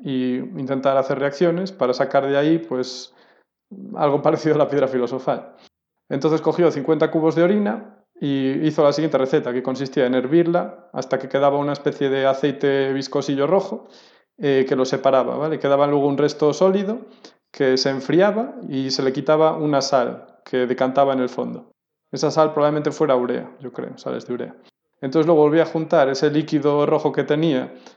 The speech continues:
con el, con lo que quedaba por encima de esas sales, lo calentaba durante dieciséis horas y al final,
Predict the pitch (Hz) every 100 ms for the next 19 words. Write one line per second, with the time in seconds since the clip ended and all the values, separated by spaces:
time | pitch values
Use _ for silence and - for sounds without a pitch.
0 | _ - 131 127 127 127 131 139 131 123
1 | 123 123 135 143 143 147 139 156 143 143
2 | 151 151 196 196 208 202 - 131 131 131
3 | 135 147 143 139 143 135 131 139 208 254
4 | 254 - - _ _ _ _ _ _ -
5 | 180 202 156 139 160 160 165 170 175